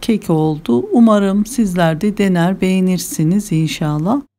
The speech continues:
Videomu buraya kadar izlediyseniz, beğendiyseniz beğeni ve yorumlarınızı bekliyorum. Henüz kanalıma abone değilseniz abone olmayı, sevdiklerinizle paylaşmayı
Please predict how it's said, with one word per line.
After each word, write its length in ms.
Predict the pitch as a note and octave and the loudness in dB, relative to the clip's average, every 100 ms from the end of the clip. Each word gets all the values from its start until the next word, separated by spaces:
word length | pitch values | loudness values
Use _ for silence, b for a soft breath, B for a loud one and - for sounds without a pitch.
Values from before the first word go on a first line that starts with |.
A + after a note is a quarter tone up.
| _ _ _ _ _ _ _ _ _ _ B B - | _ _ _ _ _ _ _ _ _ _ B B 0
Videomu 440 | A3+ A3+ A3+ A3 | 4 6 4 4
buraya 260 | G#3+ G#3+ G#3 | 2 2 2
kadar 280 | G#3+ G3 F#3 | 0 2 2
izlediyseniz, 1300 | F#3+ F#3+ G3 F3+ F#3 E3+ F3 E3 G3+ C4 - - - - - | 0 0 0 0 -2 -2 0 0 0 -2 -8 -18 -20 -20 -4
beğendiyseniz 920 | G3+ G3 G3 G3+ F#3+ F3+ E3+ F#3 - | 0 2 0 -2 -4 0 0 0 0
beğeni 280 | F#3 F#3 F#3 | 0 2 2
ve 60 | F3+ | 2
yorumlarınızı 760 | E3 F3+ F3+ F3 E3 D#3 D#3 | 2 2 0 0 0 -2 -2
bekliyorum. 840 | G#3 F3+ - - D#3+ D3+ D#3+ A3 C#4 B B B B B B | 0 -2 -4 -4 -2 0 0 0 0 B B B B B B
Henüz 340 | C#4+ A#3+ A#3 - | 4 4 4 2
kanalıma 440 | A#3+ A3 G#3 G3 | 2 4 4 2
abone 360 | G3 F#3+ F#3+ F3+ | 2 0 0 0
değilseniz 680 | G3 F3+ E3+ - D#3+ F3+ - | 0 0 -2 -4 -2 -2 -2
abone 320 | A3+ G3 G3 | 0 2 2
olmayı, 540 | F3+ E3+ D#3 D#3 D#3 E3+ | 2 0 0 0 0 -2
sevdiklerinizle 840 | - G#3+ F3+ F3+ F#3+ F3+ E3+ F#3 | 0 0 0 -2 0 0 0 -2
paylaşmayı 960 | F3 F3+ E3+ D#3+ D#3 - D#3 D3+ D3+ | -2 0 0 0 -4 -4 -2 0 0